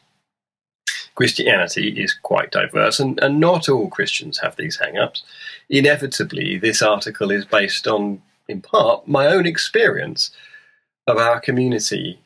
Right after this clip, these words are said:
so it may speak primarily to those within the same community. However, I think these trends cross multiple communities and denominations,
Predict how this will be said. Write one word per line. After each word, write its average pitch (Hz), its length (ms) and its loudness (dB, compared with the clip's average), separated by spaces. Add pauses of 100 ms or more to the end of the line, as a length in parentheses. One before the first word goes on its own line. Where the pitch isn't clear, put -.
(300)
so - 160 2
it 120 120 0
may 123 160 2
speak - 420 -2
primarily 123 720 2
to 110 160 -2
those 101 300 2
within 107 320 0
the 104 100 0
same 139 400 2
community. - 640 -10 (380)
However, 139 420 4
I 120 120 4
think 123 360 -2 (320)
these 123 240 2
trends 87 460 0
cross - 580 -2
multiple 95 480 -4
communities 92 560 -6
and 92 80 -6
denominations, - 800 -2